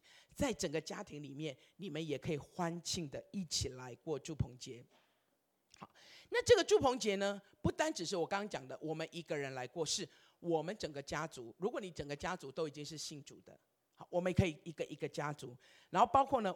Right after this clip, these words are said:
我们在守这个祝棚节呢，我们来看第二大点，我们是要代代的祝棚，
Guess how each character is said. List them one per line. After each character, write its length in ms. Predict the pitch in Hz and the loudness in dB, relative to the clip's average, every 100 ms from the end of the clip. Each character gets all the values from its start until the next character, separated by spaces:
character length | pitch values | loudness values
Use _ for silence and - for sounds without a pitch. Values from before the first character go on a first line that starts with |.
| - | 0
我 220 | 190 165 | 2 4
们 320 | 160 160 180 - | 2 0 -2 -4
在 160 | - 220 | 0 2
守 180 | - 135 | 0 -2
这 120 | 180 | -4
个 60 | |
祝 160 | 165 180 | -2 0
棚 180 | 151 143 | 0 0
节 160 | 139 127 | -8 -8
呢， 160 | 131 - - - | -10 -12 -20 6
我 120 | 180 | 10
们 80 | 185 | 12
来 100 | 185 | 10
看 240 | - 190 | 6 2
第 140 | 196 | 6
二 60 | 180 | 6
大 180 | 165 156 | 6 2
点， 240 | 135 120 - _ _ _ | -2 -8 -14 _ _ _
我 140 | 196 | 6
们 120 | 202 208 | 6 6
是 140 | 262 | 6
要 120 | 233 | 6
代 360 | 214 - 339 220 | 6 4 4 6
代 160 | 220 | 6
的 80 | 180 | 6
祝 200 | 165 208 | 4 4
棚， 320 | 156 139 139 | 4 2 -2